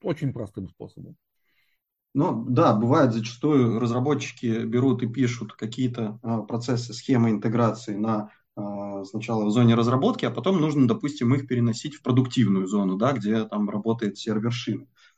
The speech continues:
Speaker 2: И, разумеется, конечно, такая возможность есть. Причём переносить можно не только настройки, но и там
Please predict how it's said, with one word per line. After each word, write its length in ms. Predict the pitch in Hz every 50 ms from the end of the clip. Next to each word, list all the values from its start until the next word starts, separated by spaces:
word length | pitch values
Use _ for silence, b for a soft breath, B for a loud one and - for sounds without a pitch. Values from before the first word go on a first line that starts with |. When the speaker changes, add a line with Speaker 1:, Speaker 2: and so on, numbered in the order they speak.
| b _ _
Speaker 2:
И, 180 | - 123 127 120
разумеется, 480 | 117 113 127 135 165 202 190 - -
конечно, 280 | - 123 139 151 - -
такая 280 | - 117 - 143 139 123
возможность 600 | 117 113 107 117 127 127 120 123 120 - - -
есть. 320 | 110 113 104 - - - _ _ _ _ _ _
Причём 360 | - 110 107 - 151 139 131 123
переносить 500 | 131 127 127 131 123 - - 147 - -
можно 320 | 127 123 120 117 120 117
не 180 | 113 113 113 113
только 320 | - 190 208 208 - 135
настройки, 600 | 123 120 120 120 120 123 127 110 95 - - 101
но 340 | 98 104 107 131 156 156 139
и 240 | 117 117 131 139 127
там 300 | - 107 104 104 101